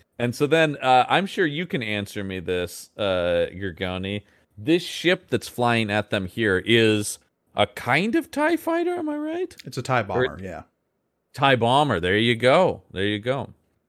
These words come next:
Speaker 2: Yeah.
Speaker 1: Um,
Speaker 2: Uh, we see these briefly in, uh, Empire Strikes Back for the first time on screen. So, like, the fact that we saw one here actually made me raise an eyebrow, 'cause I was like, "I didn't think those actually, like, showed up until
Speaker 1: It was
Speaker 2: Empire
Speaker 1: like,
Speaker 2: Strikes Back."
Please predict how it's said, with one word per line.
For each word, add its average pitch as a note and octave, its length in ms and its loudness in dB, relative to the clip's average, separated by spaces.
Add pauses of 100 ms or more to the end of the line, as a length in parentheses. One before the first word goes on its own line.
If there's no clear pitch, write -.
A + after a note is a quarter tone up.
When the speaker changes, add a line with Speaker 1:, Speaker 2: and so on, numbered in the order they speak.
Speaker 2:
Yeah. - 160 -16 (240)
Speaker 1:
Um, G2+ 380 2
Speaker 2:
Uh, A2 100 -4
we A#2+ 140 2
see D3 160 -2
these B2+ 220 -2
briefly A2 640 0
in, F#2+ 540 -6 (300)
uh, F2 460 -10 (180)
Empire G2 260 -6
Strikes - 260 -14
Back B2 420 -2 (280)
for - 120 -8
the A#2 80 -8
first B2+ 240 -4
time A#2 240 0
on A2 120 -4
screen. A2+ 460 -6
So, G2 300 -4
like, F2 220 -12
the G2+ 60 -14
fact - 280 -6
that B3 100 -4
we E3+ 80 -6
saw B2+ 300 -2
one A2+ 280 -4
here C3 560 -8 (260)
actually D#3+ 360 -4
made C3 240 0
me C3 80 0
raise A#2+ 260 0
an G2 80 -10
eyebrow, F#2+ 440 -6
'cause - 120 -20
I E2+ 60 -8
was E2+ 160 -14
like, E2+ 180 -12 (280)
"I - 100 -6
didn't E4 240 0
think A2 240 -6
those A#2+ 240 -2
actually, C3 340 -4
like, C3+ 200 -4
showed C#3+ 420 -4 (140)
up - 260 -2 (260)
until G2 440 -6
Speaker 1:
It - 100 -2
was F#3+ 100 -2
Speaker 2:
Empire F2+ 120 -2
Speaker 1:
like, D#3+ 80 6
Speaker 2:
Strikes E2 200 -8
Back." - 340 -12